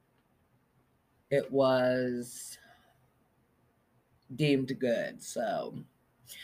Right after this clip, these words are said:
I'm good to go, but I love you all. I'm going to finish my cup of joe and finish chilling and getting all this stuff worked out. I just wanted to hop on here and give y'all some love. I love, love, love you all.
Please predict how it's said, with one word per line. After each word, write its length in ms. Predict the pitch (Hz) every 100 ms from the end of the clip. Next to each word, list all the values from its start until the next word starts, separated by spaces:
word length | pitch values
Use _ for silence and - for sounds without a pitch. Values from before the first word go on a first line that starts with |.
| - -
I'm 180 | - 165
good 160 | 147 143
to 100 | 156
go, 340 | 135 117 110 117
but 160 | 135 -
I 100 | 170
love 280 | 165 170
you 180 | 185 196
all. 580 | - 165 160 156 160 165
I'm 220 | 156 165
going 380 | 147 143 143 143 -
to 560 | 151 139 139 131 131 131 _ _ _ _ _ _ -
finish 560 | 220 220 220 - - - - -
my 100 | 214
cup 220 | 220 240
of 80 | 202
joe 680 | 170 208 196 180 180 180 -
and 180 | 175 160
finish 280 | 170 175 170
chilling 520 | 170 165 160 156 156
and 160 | 156
getting 220 | 151 156 160
all 120 | 156
this 180 | 156 156
stuff 200 | 160 156
worked 240 | 160 156 151
out. 340 | 143 151 156 - - - -
I 80 | 175
just 200 | 175 -
wanted 160 | 175
to 60 | 160
hop 240 | 175 165
on 180 | 151 156
here 200 | 180 175
and 100 | 180
give 140 | 165
y'all 160 | 165 180
some 220 | 180 208
love. 640 | 185 180 175 165 156 165 180 202 - - -
I 80 | 165
love, 380 | 180 180 170 160
love, 260 | 180 180
love 300 | 160 170 170
you 160 | 180 202
all. 760 | - 165 156 160 160 165 196